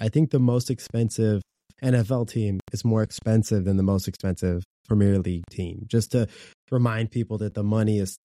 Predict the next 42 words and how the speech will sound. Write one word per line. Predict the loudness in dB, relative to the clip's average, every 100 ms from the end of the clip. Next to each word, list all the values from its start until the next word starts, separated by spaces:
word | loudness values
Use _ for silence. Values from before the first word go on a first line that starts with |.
| _ -6
is | -6
heavy | -2 0 0 0
loaded | 0 2 2 0
into, | 0 0
like, | 0 -4 -6
five | -6 -6 -10
players. | -14 -14 -16 -20 -20 -20 -20 _ -6
But, | -2 0 0
like, | -2 -4 -6 _ _ _
the | 2
money's | 2 2 0
all | 0 -2
there. | -6 -10 -16 _ -4
It's | -4 0
just | 2 0 0 -2
not | 0 0 0
as | -2 -4 -2
well | -2 -2
spread | -2 -2 0
out. | 0 -2 -8 _ -20 _ _ -6
Uh, | -2 -2 -2
I, | -4 -2 -2
I'd | 2
love | 2 2
to | 0
see | 2 2
it | 2 2
personally, | 4 4 2 2 2
just | 2 -2
because, | -2 -4 -2
A, | 0 0
I |
love | 0 -2
the | -4
chaos, | -2 0 0 0 -2 -8 -4
and, | 0 0
and | 0 0
I | 2
mean, | 0 2
B, | 4 6 4 2 _
<laughs> | _ -2
like, | 0 2 0